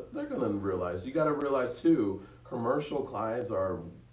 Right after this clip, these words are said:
probably the sharpest individuals you'll run into, uh, in a real estate transaction. And so they're gonna know what they want. They're gonna know the lingo. And so if you don't know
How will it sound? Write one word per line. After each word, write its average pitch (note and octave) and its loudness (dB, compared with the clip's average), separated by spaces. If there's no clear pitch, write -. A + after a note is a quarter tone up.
probably A#2 -2
the A2+ -2
sharpest G#2+ -4
individuals G2 -2
you'll F2+ -4
run F#2 -2
into, E2+ -6
uh, G2 2
in G2+ 0
a F2+ 0
real G2 2
estate F#2 -4
transaction. - -4
And G2+ -2
so G2+ 2
they're B2+ 2
gonna D3+ 2
know A2 4
what G2 0
they - 0
want. G2 -4
They're G#2+ 2
gonna G2+ 0
know G2 0
the C#3 -2
lingo. E2+ -2
And A2 -2
so A2 2
if G#2+ -2
you C3 -8
don't G2+ 0
know G#2 0